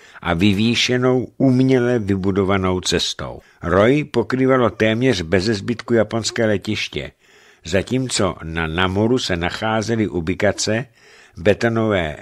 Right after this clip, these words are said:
budovy a další objekty skryté pod korunami kokosových palem. Na Roy Namur měl zaútočit severní útoční svaz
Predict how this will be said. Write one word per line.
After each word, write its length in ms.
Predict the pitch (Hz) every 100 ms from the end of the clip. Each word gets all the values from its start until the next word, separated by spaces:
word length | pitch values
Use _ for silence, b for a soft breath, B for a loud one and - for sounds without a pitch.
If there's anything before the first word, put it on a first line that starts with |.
| -
budovy 760 | 90 90 101 95 95 92 110 -
a 100 | -
další 480 | 87 98 110 - 113
objekty 640 | 87 87 92 92 - - 110
skryté 560 | - - 92 90 110
pod 240 | 104 98 -
korunami 560 | 90 92 95 101 104
kokosových 720 | 87 85 - 78 92 87 90
palem. 460 | - 80 76 67 53 - B
Na 180 | 98 90
Roy 260 | 107 131
Namur 540 | 127 151 110 80 73 65 b b b b
měl 220 | 98 101
zaútočit 640 | 85 107 127 143 135 135
severní 580 | - - 101 117 127 131
útoční 540 | 113 110 127 - 120 110
svaz 520 | - 80 87 -